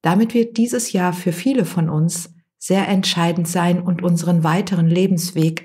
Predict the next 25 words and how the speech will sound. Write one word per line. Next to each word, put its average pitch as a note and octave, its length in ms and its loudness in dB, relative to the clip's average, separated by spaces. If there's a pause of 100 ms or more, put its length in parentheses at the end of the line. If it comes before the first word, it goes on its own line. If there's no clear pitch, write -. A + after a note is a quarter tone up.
einschneidend F3 1040 0 (220)
beeinflussen D#3+ 640 -4
können. D3 420 -6 (1300)
Wir G3 200 0
alle, G3 420 0 (680)
doch F3 160 -2
auch G3 160 -2
besonders A3 560 0
all G#3 160 2
jene, G3+ 480 2
die E3 220 2
stark F3+ 420 -2
vom F3+ 220 -2
Alltag F3 680 -4 (260)
durch D#3+ 220 0
routinierte F#3 560 0
Verpflichtungen F3+ 760 0
eingebunden E3+ 600 2
sind, E3 440 0 (480)
sei F#3 260 0
empfohlen, F3+ 800 2 (140)
sich - 280 -4
Zeit G3 280 0
zu - 140 -2
nehmen, D3+ 480 0